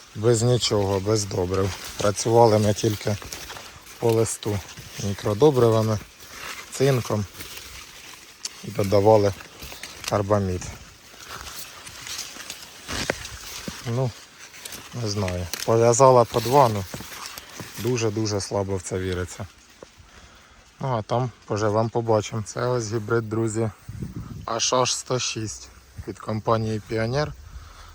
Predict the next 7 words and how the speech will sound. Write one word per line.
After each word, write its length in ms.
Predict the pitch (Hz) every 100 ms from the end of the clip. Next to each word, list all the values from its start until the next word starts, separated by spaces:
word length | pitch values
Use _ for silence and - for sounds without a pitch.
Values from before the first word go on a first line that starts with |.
| -
Високоолеїновий 1040 | 120 - 120 117 117 113 113 117 113 113
гібрид. 400 | 104 117 120 117 - - -
<clears throat> 100 | 214 226 - 175 101 - - - - - - - -
Вимахав, 580 | 127 139 120 - 101 101
це 120 | 110
просто 440 | 104 117 107 -
ужас. 440 | 101 101 92 87